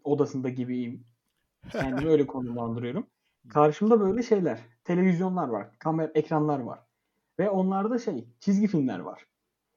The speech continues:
Speaker 1: Ve, eee, bir tane şey vardı, şişman bir çocuk vardı. An-, Andy, Andy, Anderson mı? Er-, neydi ya? Eee, neyse.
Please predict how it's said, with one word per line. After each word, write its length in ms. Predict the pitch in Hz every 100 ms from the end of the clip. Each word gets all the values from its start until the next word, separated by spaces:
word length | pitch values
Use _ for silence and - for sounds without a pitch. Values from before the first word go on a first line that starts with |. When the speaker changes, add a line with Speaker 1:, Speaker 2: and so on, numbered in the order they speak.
| _ _ _ _ _ _
Speaker 1:
Ve, 300 | 170 220 226 -
eee, 800 | 139 131 131 131 131 131 131 131
bir 80 | 160
tane 240 | 180 180
şey 200 | 175 185
vardı, 300 | 156 127 123
şişman 400 | - 147 165 165
bir 40 | 156
çocuk 280 | 165 156
vardı. 440 | 156 120 117 104 - _ -
An-, 260 | 147 156 151
Andy, 340 | 151 165 165 147 -
Andy, 200 | 151 160 -
Anderson 360 | 175 175 156
mı? 80 | 127 -
Er-, 220 | 147 151 151 _ _
neydi 200 | 147 156
ya? 420 | 131 117 117 117 - _ _ _ _ _ _ _ _ _ _ _
Eee, 760 | 127 127 123 123 123 123 127 131 _ _ _ _ _ _ _ _ _
neyse. 400 | 180 180 - -